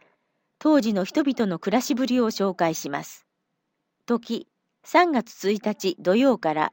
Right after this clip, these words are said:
二十三日日曜。なお、三月八日土曜、二十一日金曜の午後一時半から二時半に職員による展示解説があります。関連イベントも開催。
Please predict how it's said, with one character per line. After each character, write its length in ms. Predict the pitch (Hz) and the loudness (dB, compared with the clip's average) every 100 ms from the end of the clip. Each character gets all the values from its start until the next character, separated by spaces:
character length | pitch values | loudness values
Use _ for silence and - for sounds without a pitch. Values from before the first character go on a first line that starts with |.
| - | -2
二 160 | 254 | -2
十 220 | 285 240 170 | -2 -4 -2
三 300 | 233 233 180 | 0 0 0
日 360 | 147 - 143 | -6 -10 -10
日 360 | - 160 - 175 | -8 -10 -8 -6
曜。 260 | 151 - - _ _ _ _ _ _ - | -4 -6 -14 _ _ _ _ _ _ -2
な 180 | 214 165 | 0 0
お、 140 | 160 _ _ | -2 _ _
三 280 | - 330 349 | -2 0 2
月 240 | 262 226 180 | 0 0 0
八 200 | 190 220 | 0 2
日 140 | 226 | 0
土 160 | 180 170 | 0 0
曜、 360 | 202 170 - _ _ _ - | 0 -2 -6 _ _ _ -2
二 140 | 311 | 0
十 240 | 277 277 196 | 2 2 0
一 220 | - 233 | 0 0
日 240 | 247 - | 0 -2
金 260 | - 262 277 | -2 2 2
曜 220 | 277 202 | 2 0
の 220 | 151 156 - _ _ | 0 -4 -6 _ _
午 140 | 220 233 | -2 2
後 180 | 185 165 | 2 2
一 200 | - 262 | -2 0
時 120 | 311 | 2
半 220 | 302 277 | 2 0
か 100 | 214 | -2
ら 140 | 165 | -2
二 100 | 170 | -4
時 140 | 180 226 | -2 -2
半 280 | 240 202 156 | 0 -2 -4
に 160 | 139 - _ _ | -10 -14 _ _
職 320 | - 214 320 | -6 -2 4
員 180 | 339 262 | 4 4
に 140 | 180 156 | 0 -2
よ 160 | 151 | -2
る 180 | 160 - _ | -2 -6 _
展 200 | 214 294 | 0 0
示 140 | 269 269 | 0 2
解 220 | 277 262 | 2 4
説 260 | 160 143 | 0 -4
が 180 | 143 135 | -6 -6
あ 60 | 135 | -6
り 140 | 131 | -8
ま 120 | 139 | -10
す。 200 | 143 - _ _ _ _ _ _ _ _ _ _ _ _ _ _ _ _ | -14 -20 _ _ _ _ _ _ _ _ _ _ _ _ _ _ _ _
関 300 | 254 294 320 | 2 4 4
連 260 | 339 320 233 | 4 2 0
イ 80 | |
ベ 140 | 302 277 | 2 2
ン 80 | 190 | 0
ト 160 | 151 | -6
も 100 | 139 | -8
開 260 | - 127 147 | -4 -4 -4
催。 320 | - 123 | -6 -8